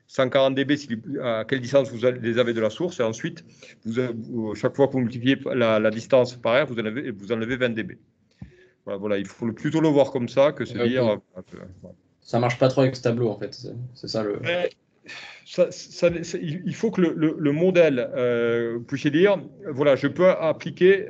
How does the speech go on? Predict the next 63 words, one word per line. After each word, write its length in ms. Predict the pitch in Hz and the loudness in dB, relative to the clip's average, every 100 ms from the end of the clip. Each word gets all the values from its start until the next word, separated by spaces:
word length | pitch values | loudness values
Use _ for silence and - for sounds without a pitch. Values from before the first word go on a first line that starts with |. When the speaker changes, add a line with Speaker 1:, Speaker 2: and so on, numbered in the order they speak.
| - | -8
Speaker 1:
le 200 | 139 143 | -4 -2
modèle 280 | 151 165 | 0 0
de 60 | 180 | 0
l'onde 120 | 165 | 0
sphérique. 280 | - 139 117 | 0 0 2
Parce 140 | 127 | -2
que 80 | 123 | 0
le 100 | 175 | 2
modèle 440 | 185 160 170 147 113 | 2 4 4 4 -2
de 160 | 143 123 | -10 -10
l'onde 260 | 135 151 | -4 -2
sphérique, 440 | 151 156 147 202 - - - - _ | -2 -2 0 -2 -8 -20 -20 -20 _
comme 300 | 151 147 147 | 0 4 4
l'onde 320 | 143 160 175 156 | 4 4 2 2
plane, 200 | 190 202 | 0 2
ça 160 | 147 | 2
reste 220 | 147 165 | 2 2
un 60 | 165 | 0
modèle. 340 | 151 147 131 101 - - | 0 2 2 0 -10 -10
C'est-à-dire 280 | 139 143 143 | 0 2 2
qu'il 200 | 147 120 - _ 139 | 0 -2 -6 _ -2
y 60 | |
a, 120 | 147 | 0
il 60 | 139 | 2
y 40 | |
a 40 | 135 | 0
des 100 | 143 | -2
problèmes 540 | 147 170 180 180 147 | -4 2 4 4 4
qui 120 | - | -6
vont, 300 | 127 139 131 123 - - - | -6 -2 -4 -6 -18 -20 -12
euh, 140 | 139 123 | -8 -6
se 140 | 156 | -6
faire 200 | 143 147 | -4 -4
plus 140 | - 185 | -4 -4
facilement 540 | 170 - 156 160 143 | -4 -4 0 2 2
avec, 320 | 120 117 117 | 0 -2 -2
euh, 140 | 117 113 113 _ _ - | -2 -2 -6 _ _ -16
euh, 280 | 107 117 120 | -12 -8 -8
en 100 | 131 | -8
tout 100 | 127 | 2
cas, 140 | 156 | 4
où 60 | 143 | 4
ça 120 | 147 | 2
va 120 | 139 | 0
coller 220 | 135 156 | 2 0
plus, 260 | 147 175 175 | 0 -2 -4
euh, 100 | 143 | -4
plus 280 | 123 117 185 | -4 -6 -4
près 180 | 185 175 | 0 2
de 60 | |
la 120 | 156 | 4
réalité 360 | 147 151 151 156 | 4 4 2 0
avec 180 | 127 123 | -2 -2
le 60 | |
modèle 240 | 120 123 123 | -4 -2 -2
de 40 | |
l'onde 120 | 123 | -4
sphérique, 360 | 117 120 147 185 | -2 0 0 -2
et 60 | 127 | -6
puis 160 | 139 | -2
d'autres, 300 | 131 175 131 | 2 2 0
ça 160 | 117 135 | -4 -2
collera 440 | 135 131 143 - | 2 4 4 2